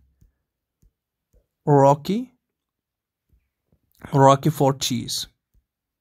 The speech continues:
तो ये जो रॉकीफोर्ट चीज़ है, ये भी कैसे बन जाती है? By the fermentation। ये रॉकीफोर्ट चीज़ भी कैसे बनती है? By fermentation। राइपन ये की जाती है by the Penicillium roquefort।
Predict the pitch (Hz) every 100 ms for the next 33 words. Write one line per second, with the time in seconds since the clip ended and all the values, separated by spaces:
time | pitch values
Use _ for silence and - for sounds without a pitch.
0 | _ _ _ - - - - - - -
1 | - 202 202 233 170 160 170 214 247 240
2 | - 214 165 135 151 175 190 190 208 196
3 | 196 185 196 233 156 135 160 - 143 127
4 | 143 147 143 123 - - _ _ _ _
5 | _ - 131 131 147 156 170 165 160 160
6 | 156 165 180 240 190 165 220 - _ _
7 | - 127 151 156 151 135 131 160 170 190
8 | 185 233 262 _ _ _ - 143 160 175
9 | 196 220 220 214 208 185 180 202 196 160
10 | 190 - 170 170 - 196 214 240 - 139
11 | 143 156 156 120 117